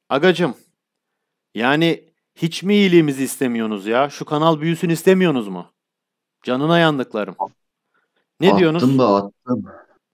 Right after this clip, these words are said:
Speaker 1: Yani üç yüz yirmi kişiyiz, yüz yetmiş iki tane like. Burada bas bas bağıran bir kişiye karşı hoş bir durum değil bence.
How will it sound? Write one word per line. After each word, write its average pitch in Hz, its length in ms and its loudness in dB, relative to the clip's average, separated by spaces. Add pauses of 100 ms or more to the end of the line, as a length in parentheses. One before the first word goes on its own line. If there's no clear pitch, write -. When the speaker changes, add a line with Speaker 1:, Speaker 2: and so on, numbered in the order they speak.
(880)
Speaker 1:
Yani 120 220 -4
üç 143 300 -8
yüz 170 120 -4
yirmi 208 260 2
kişiyiz, 202 380 -4
yüz 175 220 -2
yetmiş 180 360 -2
iki 175 160 -10
tane 175 200 0
like. 185 300 2 (200)
Burada 160 300 -2
bas 175 220 0
bas 175 240 0
bağıran 165 400 2
bir 160 160 -2
kişiye 160 300 -4
karşı 151 320 0
hoş 165 240 -4
bir 151 80 -8
durum 170 260 -2
değil 175 180 4
bence. 90 340 -6